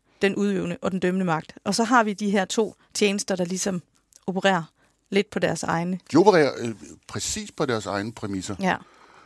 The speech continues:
Speaker 2: At der er selvfølgelig en masse lovgivning, der, der holder dem i, i haserne og,
Speaker 1: Mhm.
Speaker 2: og så videre, så videre. Og, og både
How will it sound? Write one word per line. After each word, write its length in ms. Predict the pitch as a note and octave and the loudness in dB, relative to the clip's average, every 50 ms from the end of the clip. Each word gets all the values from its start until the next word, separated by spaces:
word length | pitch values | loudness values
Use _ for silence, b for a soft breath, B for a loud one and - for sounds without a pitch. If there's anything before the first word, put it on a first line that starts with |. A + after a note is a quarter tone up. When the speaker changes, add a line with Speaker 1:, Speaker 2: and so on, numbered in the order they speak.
| B B | B B
Speaker 2:
At 140 | B B2 - | B 0 2
der 60 | A#2+ A2 | 2 2
er 40 | |
selvfølgelig 340 | A2 - A#2+ - C3 B2 B2 | 2 0 -4 -4 -2 -2 0
en 60 | A2 | 0
masse 220 | G#2+ A2 A#2+ A#2+ B2+ | 0 0 0 0 0
lovgivning, 560 | A#2+ A2 B2 C#3+ - - C3+ C3+ B2+ A#2+ A2 | 0 0 -2 -2 -2 -4 -4 -4 -4 -4 -2
der, 160 | A2+ G#2+ F#2+ | -2 -2 -2
der 140 | F#2 - G#2+ | -2 -4 -6
holder 260 | F#2 G#2 A#2 A2 A#2 | -2 0 0 0 0
dem 240 | A#2 A2+ A2 G2+ F#2 | -2 -4 -6 -8 -8
i, 360 | - - F2 F2+ F2+ D#2+ - - b b b b b b b b b b b | -10 -10 -14 -16 -16 -18 -18 -20 b b b b b b b b b b b
i 60 | G#2 F#2 | -14 -6
haserne 600 | E2+ G2+ A2+ C3 - - F3 E3 D#3 C#3 C3 - | 0 2 2 4 4 2 0 0 0 -2 -2 -2
og, 160 | - G#2+ G#2+ | -2 0 0
Speaker 1:
Mhm. 80 | - - | 0 -2
Speaker 2:
og 120 | - - | -4 -6
så 100 | - - | -10 -12
videre, 200 | G2 G2 A#2+ C3+ | -8 -6 -6 -6
så 80 | B2+ B2+ | -6 -6
videre. 240 | A2 G#2+ A#2 A#2+ G#2+ | -8 -6 -6 -4 -4
Og, 200 | F2+ F#2+ F2+ D#2+ - | -4 -4 -6 -8 -10
og 200 | - E2+ D#2 - | -10 -12 -12 -10
både 440 | - F#2+ G2+ C3+ D#3 D#3 C3 G2 | -8 -6 -4 -4 -2 -4 -4 -6